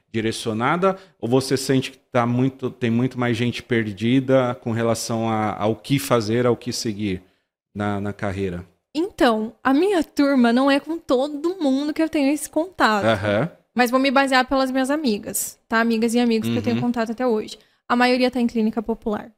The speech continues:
Speaker 1: A maioria tá em clínica popular.
Speaker 2: Maioria. Óbvio que a gente entende que não é todo mundo que tem grana pra investir
Speaker 1: Uhum.
Speaker 2: logo que você sai da faculdade. Às vezes, o que que eles pensam? A maioria, oitenta por cento dos alunos pensam, "Eu vou, é, trabalhar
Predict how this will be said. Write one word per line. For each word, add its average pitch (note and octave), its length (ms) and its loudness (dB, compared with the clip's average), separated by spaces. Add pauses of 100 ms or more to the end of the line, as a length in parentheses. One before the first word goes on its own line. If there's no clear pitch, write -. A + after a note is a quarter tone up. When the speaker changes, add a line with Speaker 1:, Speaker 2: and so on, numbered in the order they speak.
(300)
Speaker 1:
A G2+ 100 -6
maioria A#2 380 2
tá A#2+ 120 -6
em A#2 60 -2
clínica G#2+ 340 -4
popular. G2+ 560 -6
Speaker 2:
Maioria. A3 680 -2 (440)
Óbvio B3+ 320 2
que B3 80 -2
a B3+ 40 4
gente B3+ 260 2
entende C4 380 -2
que C4 260 -4
não B3+ 220 2
é - 20 -2
todo D#4 180 -2
mundo C4 140 2
que B3+ 80 -4
tem B3+ 180 2
grana A3+ 320 2
pra A3+ 140 -4
investir A3 580 -2
Speaker 1:
Uhum. G#2+ 320 0
Speaker 2:
logo A3 280 2
que A3 100 -18
você G#3+ 160 -8
sai G#3+ 180 -4
da G#3+ 60 -6
faculdade. A3 500 -6 (560)
Às A#3+ 120 4
vezes, C4 160 4
o C#4+ 40 0
que D#4 120 2
que D#4+ 80 -2
eles D4+ 160 0
pensam? A#3 420 0
A - 20 2
maioria, B3+ 540 2
oitenta C#4 300 0
por - 120 0
cento C#4 180 -2
dos C4 100 -2
alunos B3+ 320 0
pensam, A3 480 -2 (640)
"Eu A#3+ 180 6
vou, A3 600 4 (120)
é, G#3+ 880 2 (240)
trabalhar B3+ 440 2